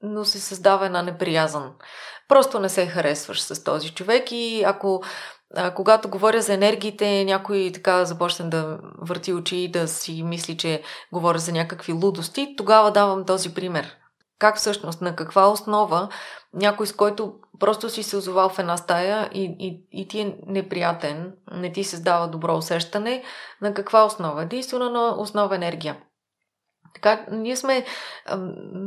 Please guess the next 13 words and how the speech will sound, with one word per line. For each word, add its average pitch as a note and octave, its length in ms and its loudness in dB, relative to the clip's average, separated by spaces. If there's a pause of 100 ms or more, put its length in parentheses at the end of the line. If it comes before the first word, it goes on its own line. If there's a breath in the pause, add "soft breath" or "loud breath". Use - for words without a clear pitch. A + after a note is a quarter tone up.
(300)
до F#3 120 -6
много G3+ 380 4
голяма A3+ 300 8
степен F#3+ 580 0 (480)
енергия F3 580 -2
и G3 100 -2
това, G3 180 2
което G3 240 -2
излъчваме, F3 920 0
а, D#3+ 380 -2 (300 loud breath)
като E3+ 300 -8 (140)
цялостно G#3+ 600 6
поведение, D3+ 720 -6